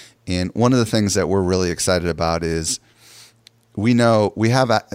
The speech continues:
I'm a, I'm an analytical guy. I have access to a lot of data. And what's really exciting is because we do this industry survey every year of fifty-seven hundred marketers, we, we really dig into the data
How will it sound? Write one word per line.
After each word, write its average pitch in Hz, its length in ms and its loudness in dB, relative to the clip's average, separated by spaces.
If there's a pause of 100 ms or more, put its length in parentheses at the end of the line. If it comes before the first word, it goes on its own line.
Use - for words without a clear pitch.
(320)
I'm 139 160 2
a, 127 120 2 (120)
I'm 151 160 2
an 117 160 -2
analytical 98 540 0
guy. 76 380 -8 (340)
I 110 140 2
have 123 120 2
access 107 380 0
to 98 100 -4
a 87 40 0
lot 85 400 0
of 78 80 -8
data. 76 320 -8 (540)
And 92 640 -2
what's 107 240 -2
really 143 220 2
exciting 95 560 -2
is 85 240 -6
because 110 360 -2
we 101 120 -6
do 90 160 -4
this 85 240 -4
industry 90 400 -6
survey 85 420 -2
every 78 220 -6
year 78 260 -6
of 78 160 -8
fifty-seven 87 500 -4
hundred 82 180 -4
marketers, 78 540 -6
we, 82 160 -8 (460)
we 110 80 0
really 135 300 2
dig 101 280 0
into 101 260 0
the 90 100 -2
data 90 500 -2